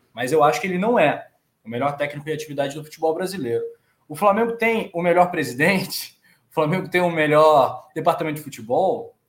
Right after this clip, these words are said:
o Flamengo, eh, tem o melhor departamento médico, o D M do Flamengo é melhor que os outros. Vamos pegar, vamos fazer um comparativo. É... enfim, eu acho tudo muito complicado. Isso que você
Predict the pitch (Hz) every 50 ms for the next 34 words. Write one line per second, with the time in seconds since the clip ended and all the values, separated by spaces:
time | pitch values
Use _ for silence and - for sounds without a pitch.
0 | _ _ _ _ _ 131 123 123 131 139 151 160 156 147 - - _ _ _ _
1 | _ _ - 127 131 131 131 127 127 127 127 120 - - 185 196 196 185 170 160
2 | 180 190 170 175 170 160 175 165 170 156 - 143 123 127 135 170 208 233 240 190
3 | 147 143 123 - - - - - - 139 160 160 175 226 262 262 254 226 220 -
4 | 202 170 156 170 185 175 170 151 147 131 120 143 180 208 202 196 - 139 120 117
5 | 151 185 202 196 185 - - 117 107 - _ _ _ _ _ _ _ _ _ _
6 | _ 113 120 147 175 - 220 196 151 160 180 202 185 156 151 - 147 139 135 156
7 | 156 - 160 147 160 156 139 120 - - - 165 196 208 185 - - _ _ _
8 | _ _ _ _ _ _ _ _ 117 117 123 120 123 120 120 120 117 113 107 95
9 | - - _ _ _ _ - - 196 233 240 - 180 147 139 160 180 - - -
10 | 233 233 240 247 240 - - 262 269 277 277 - - 147 147 151 147 139 - -
11 | - - 190 185 180 160 127 - -